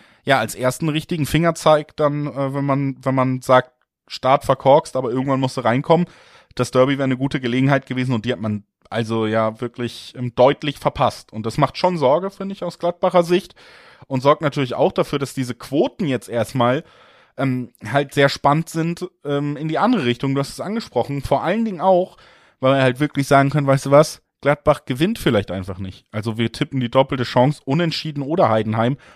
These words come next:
dann kriegen wir immer noch über Zweierquoten.“ Ähm, einfach, weil das Gefälle so groß ist.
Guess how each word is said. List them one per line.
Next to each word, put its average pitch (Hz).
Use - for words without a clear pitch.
dann 113
kriegen 143
wir -
immer 156
noch -
über 143
Zweierquoten.“ 127
Ähm, 104
einfach, 117
weil 113
das 113
Gefälle 127
so 127
groß 156
ist. 175